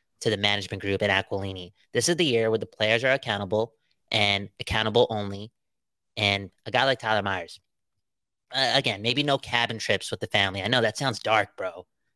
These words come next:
'cause family first. You gotta stay in the moment, family first, your children first, all that jazz. But man, oh man, you wanna revitalize your hockey career? Stay in Vancouver.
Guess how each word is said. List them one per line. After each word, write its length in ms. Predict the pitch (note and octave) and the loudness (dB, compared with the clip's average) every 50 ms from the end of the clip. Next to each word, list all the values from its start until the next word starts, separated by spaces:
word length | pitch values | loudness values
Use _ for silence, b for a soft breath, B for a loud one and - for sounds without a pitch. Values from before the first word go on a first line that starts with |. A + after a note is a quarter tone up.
| _ _ - | _ _ -6
'cause 140 | B2 - | -6 -2
family 300 | - C3+ C3+ C#3+ D3 C#3+ | 0 2 2 2 2 0
first. 400 | A#2 - - B2+ A#2+ A2+ G#2 - | -2 -2 2 4 4 4 2 0
You 60 | G#2+ A2+ | 0 2
gotta 160 | B2+ C3 A#2+ | 2 2 2
stay 160 | - - B2+ | 0 0 0
in 80 | A#2 A2+ | 0 0
the 60 | G#2+ | -2
moment, 360 | G2+ G#2+ A2 A2 A2 F#2+ - | -2 -2 0 0 -2 -2 -2
family 280 | - A2+ A#2 A#2 A#2 G#2+ | 0 0 0 0 0 -4
first, 360 | - - - G#2+ G#2 G2+ - | -4 -2 -2 0 0 -2 -4
your 60 | G2+ | -6
children 360 | - - - A#2 A#2 A2 G2+ F#2+ | -4 0 2 2 2 2 0 -4
first, 320 | - - G#2 G2 F2+ - | -4 -2 -2 -2 -2 -2
all 180 | - A2 A2 A2 | 0 2 2 4
that 180 | A2 G2+ F#2+ - | 4 2 0 0
jazz. 400 | - G#2 G2+ G2+ F2+ F2+ - - _ | -2 -2 -2 -2 -2 -6 -8 -10 _
But 120 | G#2 F#2+ | -12 -6
man, 220 | F#2+ G#2+ A#2 A#2+ A2+ | -2 0 2 2 0
oh 80 | G#2 | 0
man, 320 | G2 G2+ G#2+ A2 F#2+ E2+ - _ _ _ _ | -2 -2 -2 -4 -4 -8 -14 _ _ _ _
you 80 | A#2+ B2+ | -4 0
wanna 160 | C#3 C#3+ B2 | 0 0 0
revitalize 560 | G#2 G#2 - A#2 A#2 A#2+ B2 B2 A#2 A#2 - | 0 0 2 2 2 4 4 4 2 2 0
your 100 | G#2+ G2+ | 0 0
hockey 240 | G#2+ A2 A2+ - B2 | 0 0 0 -2 -6
career? 320 | - - D3+ D#3 D#3 D#3 - _ _ _ _ _ _ _ _ | -2 0 2 2 2 0 -4 _ _ _ _ _ _ _ _
Stay 320 | - - - B2 A#2+ C3 | -14 -4 0 0 0 2
in 80 | C#3 C#3+ | 2 0
Vancouver. 600 | C#3+ C#3+ - - B2 A#2+ G#2+ A#2 A2+ G#2+ G#2+ | 0 -2 0 -2 -2 0 0 0 0 -2 -4